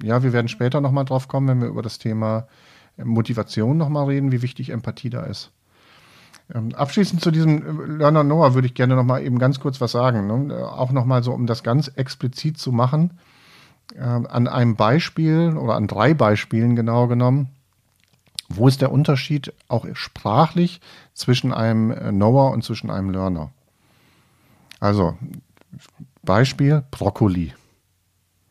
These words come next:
Ja, Brokkoli? Ja, okay. Also der Knower würde jetzt sagen, der Brokkoli ist eklig und deshalb mag ich ihn nicht.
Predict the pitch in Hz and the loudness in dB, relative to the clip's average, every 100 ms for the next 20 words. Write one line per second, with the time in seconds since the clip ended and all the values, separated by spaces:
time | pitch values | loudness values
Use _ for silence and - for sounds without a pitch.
0 | _ _ _ _ _ - 107 98 151 131 | _ _ _ _ _ -12 -4 0 0 -2
1 | - - - - 147 147 151 120 110 135 | -14 -18 -12 -6 -2 0 0 2 0 0
2 | 104 78 - - - 110 104 92 104 147 | -4 -6 -12 -16 -4 2 2 6 8 8
3 | 202 139 123 120 113 - 107 127 165 208 | 8 8 6 4 2 2 0 2 0 -2
4 | _ _ _ _ _ _ _ _ _ _ | _ _ _ _ _ _ _ _ _ _
5 | _ - 110 127 170 175 156 123 120 - | _ -4 2 2 4 2 2 0 -4 0
6 | 120 131 170 220 - - _ _ _ _ | 2 2 2 0 -2 -20 _ _ _ _
7 | _ _ _ - - 113 135 139 131 113 | _ _ _ -14 -2 2 2 2 2 2
8 | 110 - 101 92 82 78 - - | 0 0 -8 -6 -6 -8 -10 -18